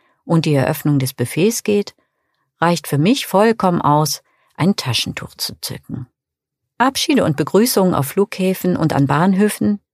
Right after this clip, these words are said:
bieten ebenfalls eine willkommene Gelegenheit für einen emotionalen Ausbruch meinerseits. Im Kino weine ich sowieso gern, auch während der lustigen Szenen.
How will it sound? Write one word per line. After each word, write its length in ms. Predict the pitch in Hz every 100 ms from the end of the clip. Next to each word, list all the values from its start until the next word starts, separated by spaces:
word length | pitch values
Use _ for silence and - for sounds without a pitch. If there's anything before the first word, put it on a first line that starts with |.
| _
bieten 260 | 226 226 233
ebenfalls 560 | 214 156 - 123 -
eine 180 | 135 127
willkommene 480 | 131 135 220 302 277
Gelegenheit 720 | 196 139 127 131 143 156 180
für 140 | -
einen 180 | 127 123 -
emotionalen 840 | 233 262 254 - 180 131 135 165
Ausbruch 600 | - 123 123 - 185 -
meinerseits. 840 | 160 117 110 - - - - - _ _ _ _ _ _ _ _ _ _ _ -
Im 200 | 139 139
Kino 500 | - 214 269 240 214 _ _ _ -
weine 200 | 156 165
ich 100 | 139
sowieso 420 | 165 165 123 127
gern, 420 | 131 123 135 131 - _
auch 220 | 147 143
während 240 | 151 135 131
der 80 | 139
lustigen 420 | 226 - - 147
Szenen. 500 | - 80 76 -